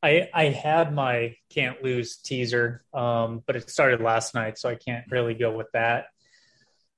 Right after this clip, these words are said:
But the one I actually placed this week was Cincinnati,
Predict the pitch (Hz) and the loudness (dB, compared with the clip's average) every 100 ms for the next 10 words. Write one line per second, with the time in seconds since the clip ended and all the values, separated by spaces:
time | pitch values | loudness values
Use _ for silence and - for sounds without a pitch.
0 | _ 190 185 156 165 160 151 160 156 147 | _ 2 4 6 6 6 4 4 2 2
1 | 156 - 147 139 - 135 - 139 117 127 | -6 -2 0 0 -2 -6 -2 -4 -4 -6
2 | - 139 127 135 123 127 127 127 120 | -6 -6 -6 -4 0 2 2 2 -2